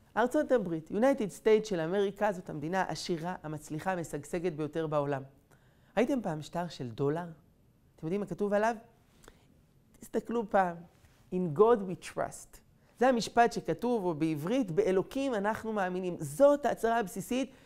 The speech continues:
של המעצמה הכי גדולה ומתקדמת בעולם. זאת התשתית, ברור להם, זה הדבר הכי בסיסי שכל אדם בר דעת צריך להאמין בו בלי להסתבך, בלי להתפלסף, בלי לחפור עמוק. איך זה שיש עדיין אנשים שמנסים להתכחש לזה?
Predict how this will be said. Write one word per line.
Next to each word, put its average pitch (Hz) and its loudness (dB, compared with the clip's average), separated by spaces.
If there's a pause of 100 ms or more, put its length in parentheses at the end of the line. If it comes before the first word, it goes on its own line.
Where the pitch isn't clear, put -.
(180)
של 196 0
המעצמה 196 4
הכי 277 0
גדולה 220 6
ומתקדמת 220 0
בעולם. 202 6 (480)
זאת 247 0
התשתית, 277 -4
ברור 254 4
להם, 190 0
זה 185 -2
הדבר 196 0
הכי 262 0
בסיסי 233 -4 (280)
שכל 262 2
אדם 214 0
בר 185 2
דעת 208 4 (360)
צריך 262 4
להאמין 240 2
בו 254 6
בלי 208 0
להסתבך, 240 -4 (180)
בלי 208 -2
להתפלסף, 214 -4 (120)
בלי 233 -4
לחפור 208 -4
עמוק. 165 -8 (1600)
איך 277 4
זה 277 0
שיש 220 2
עדיין 196 2
אנשים 185 -4
שמנסים 170 -6
להתכחש 214 -6
לזה? 233 0